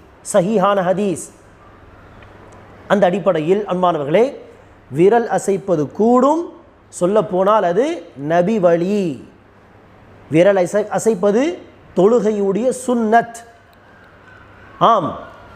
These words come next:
விரல் அசைப்பதுதான் சரியான சுன்னத்தா, அல்லது விரலை இப்படி உயர்த்தி வைப்பது சரியான சுன்னத்தா?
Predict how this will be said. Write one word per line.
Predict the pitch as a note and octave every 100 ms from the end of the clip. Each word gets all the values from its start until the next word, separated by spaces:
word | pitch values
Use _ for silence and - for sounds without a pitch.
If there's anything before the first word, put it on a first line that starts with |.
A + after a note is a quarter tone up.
| - - -
விரல் | B2 G3 B3 C4+
அசைப்பதுதான் | - F3 - C#4 C4 - C4 C4 C4 B3+ C4 D4 C#4+ - -
சரியான | - F#3+ A3+ A#3+ A#3 A3+
சுன்னத்தா, | G3 E3+ C#3 C#3+ D3+ F3 G3 - - _ _ _ _
அல்லது | D3+ G#3 F#3+
விரலை | D#3+ G#3 A#3
இப்படி | G#3 E3 A3+
உயர்த்தி | F#3+ F#3 A3 - G#3
வைப்பது | D#3+ A#3+ A#3+ - C4 C#4 F4 - _ _
சரியான | - F3+ F#3+ F#3+ G#3
சுன்னத்தா? | - D#3 C#3 - C#3+ C#3